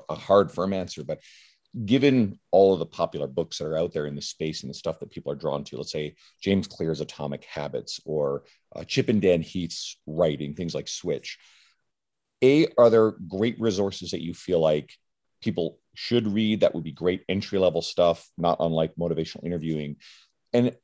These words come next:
is there any, any way for coaches to kind of be able to differentiate between, all right, this has got substance, this is quality, and this is pop crap that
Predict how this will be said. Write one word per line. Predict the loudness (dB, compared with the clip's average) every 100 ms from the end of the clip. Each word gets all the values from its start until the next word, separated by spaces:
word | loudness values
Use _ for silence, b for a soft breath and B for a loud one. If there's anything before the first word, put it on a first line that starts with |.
| -4
is | -2
there | 0
any, | 0 -2 -4 -16 _ _ _ _ _ -2
any | 0 2
way | 2 2
for | -2
coaches | -4 -4 -4
to | -10
kind | -10 -4 0 0
of | 0
be | -2
able | -2
to | -4
differentiate | -4 -4 -6 -6 -12
between, | -10 -6 0
all | 4
right, | 6 4 -2 _ _ _
this | -16 2 2 4
has | 0 2
got | 2 2
substance, | 2 2 0 -12 -8
this | -6 -4
is | -6
quality, | 6 8 8 6 -2 -8 b b b 0
and | 2
this | 2 0
is | -6 -10 _ _ _ _
pop | 2 2 0 -16
crap | 2 2 2 -4 _ _
that | 4 4 2